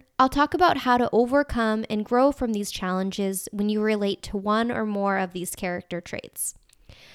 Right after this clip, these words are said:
I'm so excited to share such powerful, transformative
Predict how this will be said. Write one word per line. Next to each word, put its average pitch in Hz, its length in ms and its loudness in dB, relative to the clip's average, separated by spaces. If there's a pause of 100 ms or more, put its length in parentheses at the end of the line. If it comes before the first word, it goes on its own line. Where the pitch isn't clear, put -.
(280)
I'm 240 220 2
so 254 400 2
excited 233 580 -2
to 233 160 -6
share 202 280 -2
such - 260 -8
powerful, 233 500 2
transformative 240 920 -4